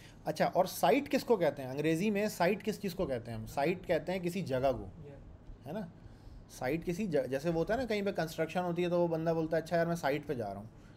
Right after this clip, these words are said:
Speaker 1: Construction site पे जा रहा हूँ", कि जहाँ construction हो रही है उस जगह पे जा रहा हूँ मैं, ठीक है। तो इसी तरह क्योंकि जाहिर है interconnected computer का एक जाल है, तो उसमें से हर एक computer क्या है, एक जगह है ना,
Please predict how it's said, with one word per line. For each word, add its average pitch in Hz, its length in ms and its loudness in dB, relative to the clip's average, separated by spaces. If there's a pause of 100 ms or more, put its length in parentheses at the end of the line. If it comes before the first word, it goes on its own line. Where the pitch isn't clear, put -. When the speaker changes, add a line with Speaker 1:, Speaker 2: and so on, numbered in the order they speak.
(100)
Speaker 1:
Construction 143 540 -2
site 143 280 0
पे 131 100 -4
जा 101 100 -8
रहा 90 100 -10
हूँ", 101 100 -12 (380)
कि 127 80 -8
जहाँ 151 200 -2
construction 165 540 0
हो 190 80 2
रही 220 100 0
है 220 60 2
उस 190 180 0
जगह 143 260 6
पे 160 120 2
जा 113 100 -4
रहा 98 140 -10
हूँ 98 100 -10
मैं, 107 80 -12 (580)
ठीक 180 140 -6
है। 208 100 -8 (240)
तो - 100 0
इसी 196 260 0
तरह 208 380 4 (1120)
क्योंकि 143 240 0
जाहिर 185 240 8
है 220 100 2
interconnected 185 720 -2
computer 175 420 2
का 190 100 4
एक 170 140 0
जाल 143 340 4
है, 190 80 6
तो 185 120 -4
उसमें 180 200 -4
से 190 100 -6 (120)
हर 226 340 2 (100)
एक 208 260 4
computer 180 480 2
क्या 247 160 6
है, 123 240 4 (140)
एक 165 200 -2
जगह 143 240 6
है 202 80 8
ना, 247 140 0